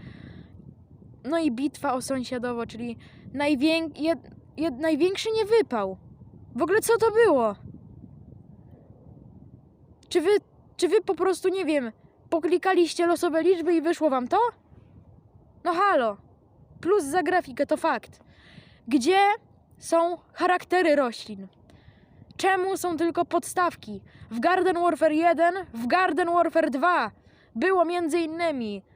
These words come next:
Dopi Shootera, Snow Pea,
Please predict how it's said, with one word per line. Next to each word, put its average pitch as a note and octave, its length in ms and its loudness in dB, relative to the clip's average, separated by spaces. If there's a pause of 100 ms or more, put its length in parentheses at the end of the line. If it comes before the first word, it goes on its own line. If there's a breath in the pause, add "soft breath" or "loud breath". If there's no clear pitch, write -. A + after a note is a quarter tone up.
Dopi F4 340 2
Shootera, A#3+ 560 0 (640 soft breath)
Snow G4 460 0
Pea, A3+ 340 -4